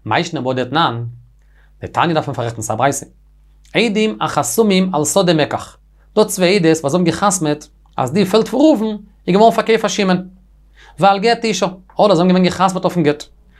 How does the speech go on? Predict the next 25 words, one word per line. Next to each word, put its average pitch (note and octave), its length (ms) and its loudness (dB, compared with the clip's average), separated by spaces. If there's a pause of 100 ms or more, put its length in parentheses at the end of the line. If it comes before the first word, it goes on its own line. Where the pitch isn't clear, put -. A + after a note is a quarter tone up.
(180)
לא E3 80 4
יחשו G3 680 0
חכמים F#3 680 0
לדבר F#3 420 2
זה. D#3 140 0 (1300)
וואס D#3 200 0
הייסט? B2+ 320 -8 (440)
אז - 220 -6
ווי B2+ 260 2
זיין, C3+ 360 0 (280)
אז A2 140 -6
איינער F#3 180 0
פון D#3 120 -4
די F#3 80 2
צוויי F#3 240 0
עדות, D3 260 2 (140)
ווי B2 100 0
דאס - 160 0
דאגegen F#3 260 2
קייפן G#3+ 260 2
אין F#3+ 80 0
פעלד G3+ 200 0
פון G#3 120 -2
דעם G#3 80 -2
שמעון. F#3 300 0